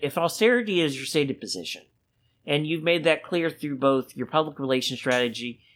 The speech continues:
and your finan-, your moves regarding content, if austerity is truly, like, your, your business practice, why would y-, if,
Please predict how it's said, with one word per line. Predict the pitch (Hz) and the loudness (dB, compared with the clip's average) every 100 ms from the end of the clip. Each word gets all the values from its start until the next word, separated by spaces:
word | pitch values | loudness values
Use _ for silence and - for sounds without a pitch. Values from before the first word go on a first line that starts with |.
| _ - | _ -2
and | 151 151 135 | 2 2 0
your | 131 127 | -4 -4
finan-, | - 135 135 | 0 0 0
your | 139 135 | -2 0
moves | 139 131 120 113 - | 2 2 0 -4 -4
regarding | 117 120 123 120 113 | -2 2 2 2 -4
content, | 104 - 113 101 76 - _ _ _ _ _ _ | -8 -2 -2 -2 -10 -14 _ _ _ _ _ _
if | - 151 139 | -2 -2 0
austerity | 139 143 175 202 226 220 180 | -2 0 2 2 2 0 -2
is | 156 | -2
truly, | - - 165 156 147 135 | -6 -2 0 0 -2 0
like, | 127 120 113 | 2 2 0
your, | - 120 135 135 | -4 0 0 0
your | 127 | -2
business | 117 156 151 131 | -2 0 -2 -4
practice, | 107 90 - 92 - - _ _ _ _ _ | -4 -4 -6 -10 -8 -10 _ _ _ _ _
why | 113 120 131 151 202 247 | -18 -6 2 4 6 4
would | 247 240 | 2 -2
y-, | 202 180 - 160 160 | -4 -10 -4 -4 -4
if, | 160 - | -6 -10